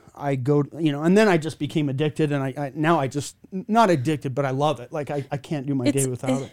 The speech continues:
Speaker 2: it's your stress relief. And,
Speaker 1: Yeah.
Speaker 2: you know, it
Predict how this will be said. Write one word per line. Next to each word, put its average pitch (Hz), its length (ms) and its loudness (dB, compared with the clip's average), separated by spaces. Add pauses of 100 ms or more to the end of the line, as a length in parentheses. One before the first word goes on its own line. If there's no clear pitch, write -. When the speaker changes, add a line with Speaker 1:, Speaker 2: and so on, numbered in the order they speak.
Speaker 2:
it's - 200 0
your 330 120 4
stress - 480 -2
relief. 170 680 -2 (120)
And, 185 640 0
Speaker 1:
Yeah. 120 60 -8
Speaker 2:
you 196 60 0
know, 180 300 0
it 185 220 -4